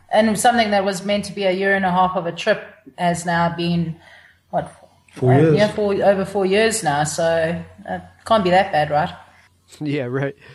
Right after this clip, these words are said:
Speaker 3: Well, that brings the, the question up. Um, a lot of people,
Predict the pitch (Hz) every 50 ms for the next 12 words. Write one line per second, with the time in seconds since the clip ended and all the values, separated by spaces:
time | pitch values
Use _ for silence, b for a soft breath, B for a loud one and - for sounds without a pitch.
0 | B B B B B B B B _ 233 247 240 254 262 254 202 220 240 247 240
1 | 240 226 185 - - 208 196 185 175 175 170 175 165 - 202 226 226 - - 170
2 | 131 131 127 123 123 - - - - 185 160 160 156 151 147 143 143 - - -
3 | - - 170 160 160 165 175 185 185 180 - - 185 180 180 - - 160 156 147
4 | 143 139 135 131 135